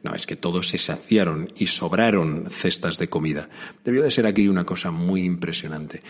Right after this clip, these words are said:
Después de eso, Jesús se va, se va a la otra orilla, se va con los apóstoles, la gente le sigue. Y entonces pasa esto que te voy a leer. Es del Evangelio según San Juan. Y es una de las, bueno, pues de esos dolores, de esas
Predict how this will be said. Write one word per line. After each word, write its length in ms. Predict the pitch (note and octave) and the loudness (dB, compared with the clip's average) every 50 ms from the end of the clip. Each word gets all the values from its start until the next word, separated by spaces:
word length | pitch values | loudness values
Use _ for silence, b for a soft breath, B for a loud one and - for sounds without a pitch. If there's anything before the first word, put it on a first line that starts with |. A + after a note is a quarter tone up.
| B B B B B - | B B B B B -4
Después 400 | F#2 F2+ - - - A#2+ A2 G#2 | -2 -2 -2 2 4 4 4 6
de 140 | G#2+ G#2 | 4 4
eso, 240 | A#2 C3 - - D3+ | 4 4 4 2 0
Jesús 460 | D3+ - - - - A#2 A#2+ - - - | 2 0 -4 2 2 2 2 0 -4 -4
se 200 | - - - F2+ | -4 -2 -2 0
va, 280 | F#2 A#2 D#3 E3 E3+ | 0 0 0 0 -2
se 140 | - - - | -2 -4 -4
va 80 | E2+ E2 | -6 -4
a 20 | |
la 80 | E2 E2 | -6 -6
otra 140 | E2 E2 D#2 | -8 -8 -4
orilla, 420 | E2+ G#2+ D3 D3+ D3+ D3+ D#3+ D#3+ | -2 -2 0 2 2 2 2 0
se 160 | D#3+ - - | -2 -4 -6
va 80 | E2 F2 | -8 -6
con 140 | F2 F2 F#2+ | -4 -4 -2
los 120 | G2+ - | 0 0
apóstoles, 600 | D#3 D3 - A2 G2 - - A2 G#2+ G#2+ - B B B B B B B | -2 0 2 0 -2 0 0 0 0 0 -2 B B B B B B B
la 180 | - G2 G2+ G2 | -2 -2 0 0
gente 420 | G2+ - A#2 A2 A2 G#2+ - G#2+ | 0 0 0 2 2 2 2 2
le 120 | F#2+ F#2 E2+ | 2 2 0
sigue. 580 | - - - A2 G2 F2+ E2+ F2+ G#2 - - B B B B B B B B | 0 2 2 2 2 2 -2 -2 -6 -10 -16 B B B B B B B B
Y 80 | - G#2+ | 0 2
entonces 320 | G#2 G#2 C#3+ C3+ D#3 C3 | 2 2 4 2 2 0
pasa 460 | - - - C3+ - - A#2+ G#2+ A2 - - - | 2 -2 -2 -2 0 2 0 0 0 -2 -2 0
esto 540 | G#2+ A2 - - - - - A#2 - - - - | 0 0 0 -2 -2 -2 -2 -2 -2 -6 -10 -4
que 80 | - - | -4 -4
te 100 | - - | -4 -2
voy 200 | - - E2 - | -4 -4 -6 -6
a 80 | - - | -8 -10
leer. 300 | - - - - - - - _ _ _ _ _ _ | -12 -12 -12 -14 -14 -18 -20 _ _ _ _ _ _
Es 240 | - C#3 D3 C#3 D3 | 2 2 2 2 2
del 220 | - D3 C3+ B2+ | 4 4 6 6
Evangelio 720 | B2 A2+ G#2 G2 F#2+ F#2 - - A#2 G#2 G2 G2 A2 C#3+ | 4 4 2 0 0 -2 0 0 2 2 2 2 0 0
según 340 | C#3+ - - F2+ E2+ F2 E2 | -2 -4 -4 -2 -2 -2 -2
San 220 | - - E2+ D#2 - | -4 -6 -8 -10 -12
Juan. 300 | - - - - - - _ _ B B B B B B B B B B B B | -14 -14 -14 -16 -16 -20 _ _ B B B B B B B B B B B B
Y 140 | - A#2 A#2+ | 2 4 4
es 220 | B2 B2 - - | 4 2 0 0
una 240 | C#3+ C#3 C#3 C3+ C3 | 0 0 2 0 2
de 120 | B2 B2+ | 2 2
las, 540 | A#2 A2+ G#2+ G#2 G2+ G2 F#2+ F#2+ F#2 F2 - | 2 2 2 2 2 0 0 -2 -4 -6 -4
bueno, 240 | - D#3 C3 G2 G#2 | -4 -2 -2 -2 -2
pues 140 | G#2 G2+ F#2+ | -2 -2 -2
de 80 | A2+ | -2
esos 240 | A2 - C3 A#2+ A2 | -2 0 -2 -2 0
dolores, 520 | G#2+ G#2 G#2 B2 C3+ C3 A#2 A#2 A#2 A2+ A2 | 2 2 4 4 4 4 4 4 4 4 2
de 60 | A2 | 0
esas 420 | G#2 - A2 G#2 G2+ G2 - - | 0 0 0 0 0 -2 -4 -8